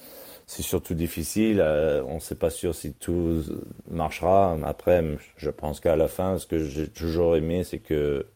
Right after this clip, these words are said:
Evan, il a toujours été bien supporté. Que ce soit, il avait toujours des,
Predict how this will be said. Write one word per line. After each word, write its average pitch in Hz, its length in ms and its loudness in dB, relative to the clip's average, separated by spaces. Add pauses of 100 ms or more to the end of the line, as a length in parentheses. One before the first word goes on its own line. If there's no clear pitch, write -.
Evan, 82 240 2
il 78 120 2
a 71 60 2
toujours 78 240 -2
été 76 160 -4
bien 71 160 -2
supporté. 76 560 -6 (220)
Que 78 120 -6
ce - 160 -6
soit, 71 680 2 (480)
il - 100 -2
avait 73 140 0
toujours 82 300 0
des, 73 200 0